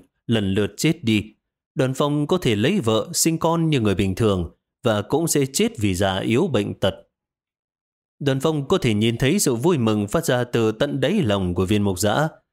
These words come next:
Anh ta rất tò mò, không biết người thanh niên trước mặt này là ai, cậu ta có quan hệ thế nào với mình, tại sao cậu ta lại biết rõ về mình đến thế.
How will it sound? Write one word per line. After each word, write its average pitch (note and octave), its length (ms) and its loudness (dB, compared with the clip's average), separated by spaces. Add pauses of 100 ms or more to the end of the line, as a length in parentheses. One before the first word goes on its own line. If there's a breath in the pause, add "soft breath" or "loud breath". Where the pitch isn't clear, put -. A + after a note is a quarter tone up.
(200)
Anh D3+ 140 -2
ta D#3+ 100 2
rất G#3 280 -2
tò G2 200 0
mò, F#2+ 360 0 (300)
không E3 160 0
biết G3 200 -2
người A#2 160 2
thanh C#3 200 0
niên C#3+ 240 2
trước F#3+ 160 0
mặt G#2 200 2
này G2 200 2
là F#2 140 2
ai, C3 300 0 (400)
cậu C3 120 0
ta C3+ 260 0
có G3+ 80 2
quan E3 220 0
hệ A#2+ 220 2
thế G#3 160 0
nào A#2+ 320 0
với F3+ 140 0
mình, F2+ 380 0 (420)
tại G#2+ 160 0
sao A2 460 -2 (120)
cậu C3 140 0
ta C#3+ 140 0
lại G#2+ 140 0
biết G3+ 200 0
rõ B2 320 2
về A2 100 2
mình F#2+ 260 0
đến G#2 180 0
thế. B2+ 320 0